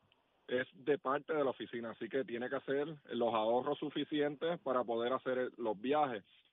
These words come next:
En el Senado, pues, parece que lo paga, eh, la administración, yo no, eh,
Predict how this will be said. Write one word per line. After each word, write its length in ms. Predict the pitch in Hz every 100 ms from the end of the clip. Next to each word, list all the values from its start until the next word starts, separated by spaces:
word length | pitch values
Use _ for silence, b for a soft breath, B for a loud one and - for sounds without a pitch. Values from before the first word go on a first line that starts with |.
| -
En 160 | 113 117
el 100 | 107
Senado, 300 | 113 123 151
pues, 120 | 151
parece 260 | - 117 139
que 60 |
lo 100 | 135
paga, 800 | 117 117 127 127 120 117 104 98 - -
eh, 180 | 110 110
la 100 | 110
administración, 600 | 110 107 107 107 156 123
yo 80 | 107
no, 200 | 107 85
eh, 260 | 101 101